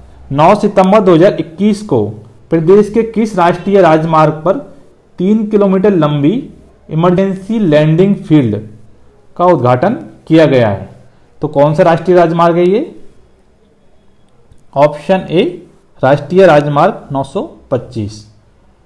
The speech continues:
तो ध्यान रखना है दोस्तों, रक्षा मंत्री राजनाथ सिंह और सड़क परिवहन तथा राजमार्ग मंत्री नितिन गडकरी ने नौ सितंबर को राजस्थान के बाड़मेर में, ध्यान रखना दोस्तों ये राजस्थान के बाड़मेर में है,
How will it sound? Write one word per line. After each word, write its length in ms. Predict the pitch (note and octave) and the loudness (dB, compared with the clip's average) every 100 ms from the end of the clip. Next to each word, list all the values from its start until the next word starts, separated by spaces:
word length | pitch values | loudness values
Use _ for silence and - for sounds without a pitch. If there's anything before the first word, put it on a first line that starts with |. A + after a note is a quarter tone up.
| _ _ _ - | _ _ _ -10
तो 60 | |
ध्यान 220 | B2+ C3+ | -4 -2
रखना 160 | F3 F#3 | 0 0
है 60 | G3 | 0
दोस्तों, 360 | G3 - A3+ - - _ _ _ C#3+ | 0 -2 -8 -8 -16 _ _ _ -2
रक्षा 300 | D3+ - G#3 | -2 2 0
मंत्री 340 | G3+ G3 A3 | 2 0 2
राजनाथ 360 | G3 E3 E3+ F#3 | 4 4 2 0
सिंह 360 | F#3+ G#3 C#4 - - - _ | -2 -6 -6 -10 -20 -20 _
और 100 | - | -10
सड़क 380 | D#3 - E3 G3+ | -2 2 2 2
परिवहन 360 | G3 E3+ D#3 F#3+ | 4 4 4 2
तथा 240 | G3 F#3+ G3 D#3 - C#3 | 2 2 2 0 -6 -6
राजमार्ग 560 | C3+ D3+ D#3 E3 F#3 | 0 0 0 2 2
मंत्री 600 | F#3 D3 B2 A#2 G#2+ G#2+ G#2 - - _ | 2 -2 -6 -8 -8 -8 -14 -20 -20 _
नितिन 360 | C3+ D3 G#3 G3+ | -8 -2 0 2
गडकरी 440 | C#3+ D3 E3+ G3 | 2 2 2 2
ने 340 | G#3 E3 A3+ - - _ _ _ _ - | 0 -4 -8 -14 -20 _ _ _ _ -8
नौ 200 | C3+ F#3 | -2 -2
सितंबर 500 | F#3+ - F#3 F3+ G3 | -2 -2 -2 2 0
को 480 | - B2 G2 - A#2 | 0 -6 -8 -10 -4
राजस्थान 600 | C3+ F3 D#3 F3+ F#3 F#3+ | 0 0 0 0 0 0
के 100 | G#3+ | -2
बाड़मेर 600 | D3 B2+ C3+ D3 D#3+ D3+ | 0 2 4 2 2 0
में, 140 | A#2 G#2 - - - - - | -2 -6 -12 -20 -20 -10 0
ध्यान 160 | C#3+ | 2
रखना 180 | F3+ G#3 | 4 2
दोस्तों 320 | G#3 G#3 A#3 | 2 0 -2
ये 120 | A3+ | 0
राजस्थान 460 | G3+ D#3+ F3 - F#3 | 2 2 2 0 -2
के 80 | G3 | 0
बाड़मेर 480 | C3+ C#3 D#3 F3+ F#3+ | 2 2 2 2 2
में 120 | E3+ | 0
है, 240 | E3 - | -2 -6